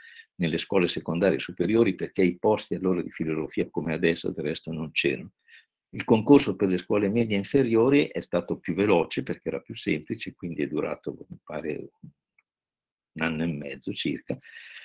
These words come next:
mentre quello dei licei e delle scuole secondarie superiori è durato un, un anno di più. E quindi sono andato a insegnare, eh, nelle scuole medie inferiori. È stata un'esperienza di cui ho un ricordo molto preciso.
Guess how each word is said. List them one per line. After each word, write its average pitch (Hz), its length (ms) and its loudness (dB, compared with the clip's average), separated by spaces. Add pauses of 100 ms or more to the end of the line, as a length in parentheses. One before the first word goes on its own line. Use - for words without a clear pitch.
mentre 104 260 4
quello 101 260 6
dei 98 80 4
licei 98 420 4
e 87 40 2
delle - 220 -2
scuole 90 240 -2
secondarie 85 480 0
superiori 92 500 0
è 80 40 -2
durato - 320 -4
un, - 160 -4
un 80 120 -6
anno 78 260 -2
di 78 120 -6
più. - 180 -8 (800)
E 135 140 2
quindi 180 240 10
sono 95 160 6
andato 95 200 6
a 104 40 4
insegnare, 110 680 2
eh, 80 580 -6
nelle 90 200 0
scuole 92 360 2
medie 90 500 0
inferiori. 76 720 -4 (120)
È - 80 -2
stata - 280 2
un'esperienza 123 640 0
di - 60 0
cui 104 140 2
ho 104 80 2
un 92 80 0
ricordo 98 580 0 (140)
molto 98 360 -4
preciso. - 640 -6